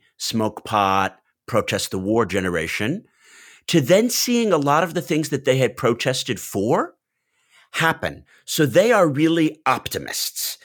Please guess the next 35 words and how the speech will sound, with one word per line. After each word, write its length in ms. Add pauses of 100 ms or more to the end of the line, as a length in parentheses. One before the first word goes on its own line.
So 240
what 240
I'm 140
gonna 220
say 260
is 100
that 140
I 140
grew 300
up 160
in 120
a 80
household 500
and 100
at 120
a 40
time 560
in 360 (440)
both 200
New 100
York 340
and 160
in 60
suburban 480
New 140
Jersey 560 (500)
where 180
it 120
seemed 320
that 100
things 300
were 140
always 340
getting 420
better. 360